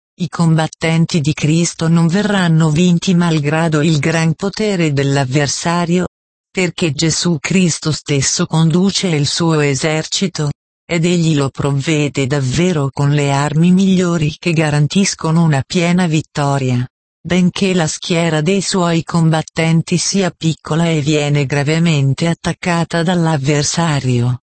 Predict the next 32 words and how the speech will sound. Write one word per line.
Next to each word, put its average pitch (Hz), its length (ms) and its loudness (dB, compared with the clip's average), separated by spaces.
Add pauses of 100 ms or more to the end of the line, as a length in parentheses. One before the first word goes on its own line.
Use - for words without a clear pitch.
(720)
Chi 185 260 -2
entra 139 440 0
in 143 180 2
questa 147 420 -2
lotta 165 500 -2
senza 185 560 -2
Gesù 151 360 -2
Cristo, 151 720 -2 (420)
correrà 165 640 0
il 147 240 0
pericolo 165 720 0
di 151 140 0
essere 175 520 0
rovesciato, 170 800 -2 (440)
non 190 220 4
sarà 185 420 0
in 170 180 4
grado 160 500 0
di 143 160 0
prestare 151 760 -2
la 147 200 0
resistenza 135 960 0
e 131 160 0
di 147 120 0
conservare 156 920 0
la 139 120 0
piccola 151 540 -4
fede 151 360 0
in 165 160 2
Dio 160 280 0
che 147 200 -4
possiede, 143 760 -2